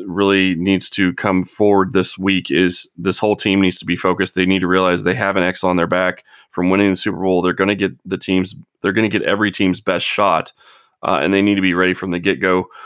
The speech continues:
When you look at X factors on defense, it's really Tyrann Mathieu. What is he gonna be able to do? Can he get in, uh, and make plays and make Josh Allen make bad mistakes? I think that there's a possibility he,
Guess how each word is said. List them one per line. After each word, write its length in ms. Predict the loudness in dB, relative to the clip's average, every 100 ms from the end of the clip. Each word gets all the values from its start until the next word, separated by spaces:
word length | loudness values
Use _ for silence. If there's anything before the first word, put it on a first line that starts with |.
| -20 _ -6
When 140 | 0
you 100 | 2
look 240 | 2 2 0
at 160 | 0
X 180 | 0 -2
factors 460 | -2 -2 0 -2 0
on 180 | -2
defense, 540 | -2 -4 0 2 0 -4 _ _ _ -4
it's 240 | -4 -4
really 420 | -2 2 2 0
Tyrann 380 | -2 -2 0 0
Mathieu. 400 | 0 -2 -2 -2
What 160 | 0 0
is 120 | -2
he 120 | -4
gonna 160 | -2 0
be 140 | 0
able 220 | 0 -2
to 60 | -2
do? 320 | 0 0 -2
Can 160 | -6 -10
he 260 | -2 -2
get 220 | 0 0
in, 240 | 2 2 0 -6 -20 _ _ _ _ -4
uh, 260 | 0 0 0
and 280 | 0 0
make 240 | 0 0 0
plays 420 | 0 0 0 -6 -10
and 300 | -4 -2 -2
make 280 | 0 0 -2
Josh 320 | 0 0 2
Allen 280 | 0 2 2
make 200 | 2 0
bad 220 | 0 0
mistakes? 480 | -2 -4 -2 -2 -2
I 80 | -4
think 180 | -4 -4
that 140 | -6
there's 240 | -2 -2 -2
a 20 |
possibility 520 | -2 -2 -2 -2 -2
he, 220 | -4 -10